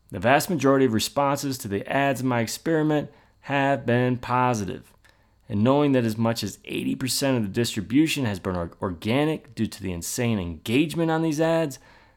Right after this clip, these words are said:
I have to expect the occasional troll who stumbles upon it without being targeted. For some background,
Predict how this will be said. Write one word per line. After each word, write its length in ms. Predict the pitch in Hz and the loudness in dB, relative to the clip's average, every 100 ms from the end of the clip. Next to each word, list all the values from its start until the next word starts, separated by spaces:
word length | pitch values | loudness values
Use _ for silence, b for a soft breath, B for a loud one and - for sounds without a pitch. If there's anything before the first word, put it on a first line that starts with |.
| b | b
I 100 | 101 | -8
have 380 | 92 110 127 127 | -2 0 0 0
to 100 | 131 | -2
expect 420 | 127 - 113 110 | -2 0 0 0
the 80 | - | -2
occasional 580 | 107 - 98 92 90 82 | -8 -4 -2 -2 -4 -6
troll 640 | - - 156 190 185 151 b b b | -8 -2 4 6 4 2 b b b
who 160 | - 107 | -6 -6
stumbles 400 | - 190 165 147 | -2 0 2 0
upon 280 | 135 131 127 | 0 0 0
it 120 | - | -2
without 360 | 110 107 107 | 0 2 2
being 340 | 110 104 104 104 | 0 0 0 -2
targeted. 640 | - 123 131 113 92 82 - _ _ _ _ _ _ _ _ _ _ - | -4 -2 0 0 -4 -8 -14 _ _ _ _ _ _ _ _ _ _ -10
For 100 | 101 | -4
some 200 | 180 165 | -4 2
background, 840 | - 226 - 135 127 131 131 131 | 4 4 2 2 4 4 2 -2